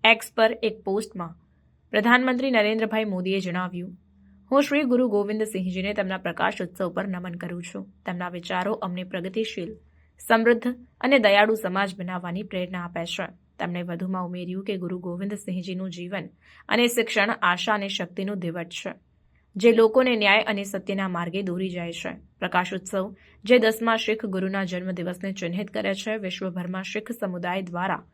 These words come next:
મહાન ઉત્સાહ અને ભક્તિ સાથે ઉજવવામાં આવે છે.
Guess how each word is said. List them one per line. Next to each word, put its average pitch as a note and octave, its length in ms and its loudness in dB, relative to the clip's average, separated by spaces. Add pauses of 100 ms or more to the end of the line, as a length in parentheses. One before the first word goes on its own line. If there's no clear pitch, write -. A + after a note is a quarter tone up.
(320)
મહાન G#3+ 300 8
ઉત્સાહ G#3+ 500 -2
અને G#3+ 140 -2
ભક્તિ F#3 380 -6
સાથે F#3+ 320 -4
ઉજવવામાં F3+ 500 -8
આવે F3+ 160 -10
છે. - 240 -8